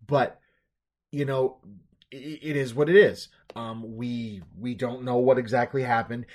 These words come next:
And the brother, you know, we realize he's going through a divorce. There's a lot of negativity there. The, there's a lot of strain. Apparently him and the sister haven't talked in a really long time.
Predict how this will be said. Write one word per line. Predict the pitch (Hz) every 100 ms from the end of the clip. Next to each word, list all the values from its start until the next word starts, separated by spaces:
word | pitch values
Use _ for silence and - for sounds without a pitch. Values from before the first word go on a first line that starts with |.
| - _
And | 127 131
the |
brother, | 113 135 147 151 143 135 - -
you | 127
know, | 123
we | 123
realize | 127 127 123 110
he's | 104
going | 117 120 113
through | - 117
a |
divorce. | 113 101 107 92 87
There's | 113 104
a |
lot | 110 113 113
of |
negativity | 110 107 110 - 107 104 107
there. | 95 104 98
The, | 98 98 - - _ -
there's | 113
a | 104
lot | 104 113 123 127
of | 117 -
strain. | - 123 113 110 90
Apparently | - 123 120 110
him | 117
and | 110
the | 107
sister | 120 113 113
haven't | 110 101 101
talked | - 110 -
in | 104
a | 107
really | 98 104 104 104
long | 98 95 95 92
time. | 107 104 90